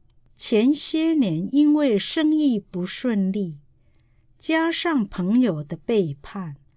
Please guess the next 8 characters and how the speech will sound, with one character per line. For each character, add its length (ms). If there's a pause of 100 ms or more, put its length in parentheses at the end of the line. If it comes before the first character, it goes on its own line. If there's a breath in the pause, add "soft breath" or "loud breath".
(600)
内 320
心 540
郁 200
闷 360
不 180
得 420
开 360
解， 480